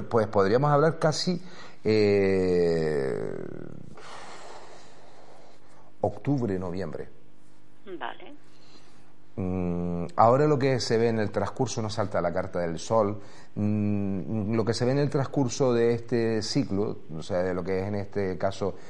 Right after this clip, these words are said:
Speaker 1: este, esta estación, que sería el verano, se ve que no, que realmente no se va a impulsar ninguna actividad ahí dentro. Pero sí se ve que, que casi acercándonos en el último trimestre de este año,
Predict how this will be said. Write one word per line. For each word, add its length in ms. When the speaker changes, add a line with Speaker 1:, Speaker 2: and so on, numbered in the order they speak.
Speaker 1:
este, 1200
esta 180
estación, 500
que 100
sería 280
el 60
verano, 300
se 180
ve 120
que 100
no, 140
que 100
realmente 440
no 260
se 140
va 120
a 40
impulsar 560
ninguna 440
actividad 500
ahí 100
dentro. 340
Pero 180
sí 140
se 120
ve 120
que, 160
que 200
casi 300
acercándonos 680
en 80
el 100
último 400
trimestre 540
de 240
este 320
año, 300